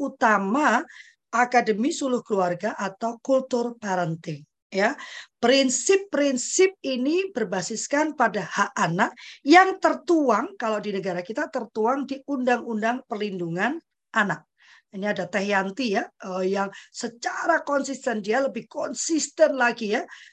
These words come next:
eh, untuk terus menyuarakan tentang perlindungan terhadap hak anak ya. Yang pertama, non-diskriminasi.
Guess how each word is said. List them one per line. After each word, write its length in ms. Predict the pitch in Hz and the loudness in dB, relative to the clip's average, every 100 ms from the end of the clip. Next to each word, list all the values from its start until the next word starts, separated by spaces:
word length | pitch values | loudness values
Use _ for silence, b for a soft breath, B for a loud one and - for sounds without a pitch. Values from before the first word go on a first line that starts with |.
| _ 220 | _ -2
eh, 160 | 220 | 0
untuk 320 | 220 220 240 | 0 -2 -4
terus 320 | - 269 277 254 | -8 -6 -6 -4
menyuarakan 640 | 240 226 220 214 233 214 | -4 0 0 0 0 -2
tentang 400 | 185 185 220 233 | -6 -4 -4 -4
perlindungan 640 | 208 196 180 175 190 214 | -6 -6 -6 -6 -4 -6
terhadap 400 | 214 175 175 180 - | -6 -8 -6 -8 -6
hak 160 | 185 185 | -8 -4
anak 400 | 202 170 160 - - | -6 -4 -6 -10 -6
ya. 240 | 202 339 B B B - | -2 -2 B B B 0
Yang 240 | 294 294 | 2 4
pertama, 480 | 302 302 294 311 359 | 2 4 4 6 6
non-diskriminasi. 1700 | 359 330 339 370 370 - 277 185 - 277 262 254 226 180 - 196 | 4 4 4 4 0 -4 -4 -4 -6 -4 -2 -2 0 -2 -2 -8